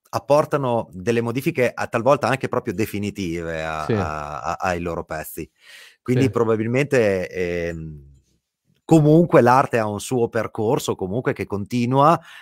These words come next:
Speaker 1: ad andare avanti. È chiaro che,
Speaker 2: Certo.
Speaker 1: eh, magari il pittore non è che tutte le volte va lì, <laughs> ogni volta che passa <laughs> dà un colpo e così, però per esempio nella musica è più semplice, anche perché magari cambi musicisti,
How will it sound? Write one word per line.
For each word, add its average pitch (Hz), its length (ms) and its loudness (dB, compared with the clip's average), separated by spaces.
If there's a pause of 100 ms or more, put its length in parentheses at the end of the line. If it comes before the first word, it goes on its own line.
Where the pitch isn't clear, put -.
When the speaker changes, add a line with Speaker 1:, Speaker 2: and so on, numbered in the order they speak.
Speaker 1:
ad 104 160 -2
andare 92 280 0
avanti. 110 360 4
È 82 80 -6
chiaro 117 320 4
che, 90 140 -8
Speaker 2:
Certo. 104 380 -8
Speaker 1:
eh, 80 340 -12
magari 90 340 -2
il 92 100 -4
pittore 110 480 -6
non 92 140 -4
è 107 80 -4
che 98 80 -8
tutte 95 180 -6
le 98 80 -2
volte 98 360 -2
va 87 80 -4
lì, 101 280 -4 (360)
<laughs> - 540 -12
ogni 131 100 -2
volta 113 240 2
che 117 140 0
passa 107 440 -4 (240)
<laughs> - 240 -18
dà 127 160 2
un 123 100 0
colpo 117 560 4 (200)
e 127 140 -4
così, 104 280 -4
però 202 360 4
per 147 120 0
esempio 143 300 0
nella 135 200 4
musica 143 400 4
è 127 140 6
più 120 160 -2
semplice, 113 540 0
anche 117 240 -4
perché 98 200 -6
magari 104 320 0
cambi 92 320 -4
musicisti, 160 880 -2